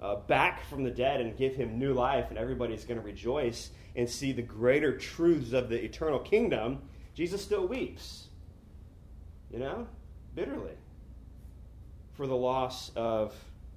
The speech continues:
a friend. We see that Jesus himself, um,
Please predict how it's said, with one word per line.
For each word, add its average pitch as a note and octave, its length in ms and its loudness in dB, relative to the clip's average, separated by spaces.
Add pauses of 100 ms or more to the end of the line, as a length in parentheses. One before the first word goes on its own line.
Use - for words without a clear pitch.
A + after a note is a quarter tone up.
(560)
a G#2+ 40 -4
friend. - 600 -2 (1900)
We D3+ 160 2
see F#3 300 6
that D#3+ 200 8
Jesus E3+ 440 2
himself, D3+ 760 0 (560)
um, A2+ 440 0